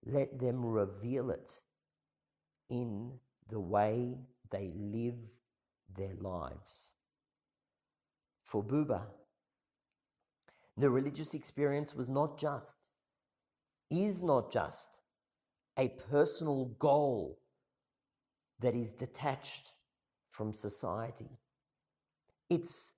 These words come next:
not just something that we do on our own.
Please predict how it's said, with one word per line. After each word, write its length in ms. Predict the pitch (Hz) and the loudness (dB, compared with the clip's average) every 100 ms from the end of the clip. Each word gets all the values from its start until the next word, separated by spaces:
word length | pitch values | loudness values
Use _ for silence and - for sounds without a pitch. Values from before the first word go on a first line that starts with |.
| _ _ _ 160 | _ _ _ -2
not 320 | 170 170 170 | 0 0 0
just 520 | 170 160 - - - _ _ - | -2 -2 -4 -8 -14 _ _ -8
something 560 | - 170 - 160 151 | -2 0 0 -2 0
that 160 | 139 - | 0 0
we 140 | 131 | -2
do 440 | 117 165 165 160 - | -2 2 4 2 0
on 180 | 131 135 | 0 0
our 240 | 135 131 | 2 4
own. 380 | 131 135 113 82 | 4 2 -2 -6